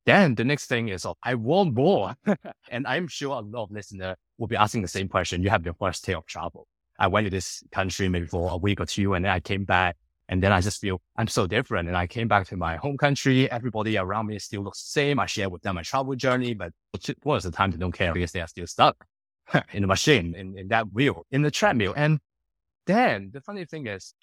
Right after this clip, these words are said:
when I went back to Hong Kong and realizing, "Oh, I really would love to explore Europe more," I went on a,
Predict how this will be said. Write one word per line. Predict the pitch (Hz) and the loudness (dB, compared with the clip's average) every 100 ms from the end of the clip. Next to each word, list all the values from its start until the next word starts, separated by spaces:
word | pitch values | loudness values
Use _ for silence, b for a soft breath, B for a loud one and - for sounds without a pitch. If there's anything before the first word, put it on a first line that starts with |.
| _ _ | _ _
when | 123 156 147 | -4 -2 0
I | 190 | -2
went | 175 139 | 0 0
back | 131 | 0
to | 110 | -2
Hong | 104 113 | -4 -2
Kong | 101 | -2
and | 95 85 | -4 -2
realizing, | 101 92 95 101 104 110 | -2 0 -2 -2 -4 -6
"Oh, | 135 107 | -8 -8
I | 95 - _ | -8 -12 _
really | 131 180 175 | 0 2 0
would | 104 95 | 0 2
love | 92 | 0
to | - | 0
explore | 80 - - 90 | -10 -8 -2 0
Europe | 87 87 92 | 2 0 0
more," | 85 104 113 _ _ _ _ _ - | 0 0 0 _ _ _ _ _ 0
I | 113 | 4
went | 131 185 | 6 6
on | 127 | 4
a, | 101 | 2